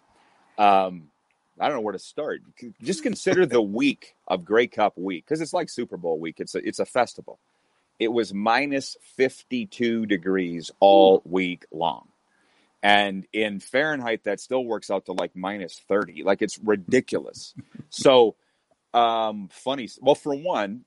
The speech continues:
there's a huge party that they throw every year at Grey Cup,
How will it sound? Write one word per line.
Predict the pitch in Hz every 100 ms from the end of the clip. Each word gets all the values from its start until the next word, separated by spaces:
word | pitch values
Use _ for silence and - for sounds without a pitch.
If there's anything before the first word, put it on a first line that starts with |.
| _
there's | 113 113
a | 104
huge | - 196 196 -
party | - 120 110
that | 92 92
they | 90
throw | 87 - 95 92
every | 87
year | 90 85
at |
Grey | 82 87
Cup, | 87 65